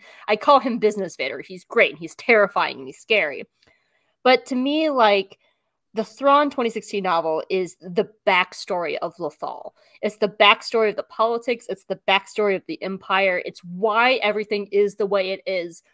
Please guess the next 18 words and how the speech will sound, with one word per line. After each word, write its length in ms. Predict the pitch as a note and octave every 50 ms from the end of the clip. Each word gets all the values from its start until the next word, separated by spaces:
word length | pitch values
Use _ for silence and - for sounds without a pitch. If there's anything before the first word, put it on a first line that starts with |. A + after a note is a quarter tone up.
| _ -
when 120 | G3+ G#3+
we 120 | G3+ G3+ F#3+
start 340 | - - G3 E3 - -
season 380 | - - F#3+ E3+ D#3+ D#3 D#3+ E3
one. 300 | - E3+ - F#2+ - G3 - _ _ _ _ _ -
And 220 | - F#3+ G3+ F#3 -
to 80 | A3+
the 80 | A3 A3+
point 180 | - A3+ A3
where 180 | G3+ G3+ F3+ - -
I 140 | G3 G#3+ A#3
would 120 | A#3 A3
almost 260 | G#3 G#3 G3 F#3 - F#3+
argue 260 | F#3 F3+ E3+ E3+ D3
it's 120 | D3 -
required 320 | D3+ - - - - - - _
reading. 320 | - - - - - - _ _ _ _ _ _ _ _ _ _ _ _ -
Um, 560 | G3+ G3+ F#3+ F3+ F3 E3 D#3 C#3 B2+ -